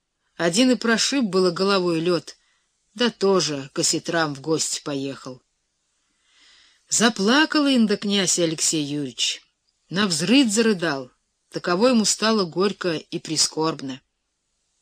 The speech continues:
«Видно, говорит, последние мои дни настают, что нет у меня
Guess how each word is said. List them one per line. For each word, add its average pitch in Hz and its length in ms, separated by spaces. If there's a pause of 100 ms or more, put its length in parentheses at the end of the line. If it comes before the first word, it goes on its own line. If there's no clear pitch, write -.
(140)
«Видно, 240 380
говорит, 233 280
последние 208 680
мои 196 260
дни 160 300
настают, 160 560
что - 260
нет 233 440
у 262 40
меня 226 460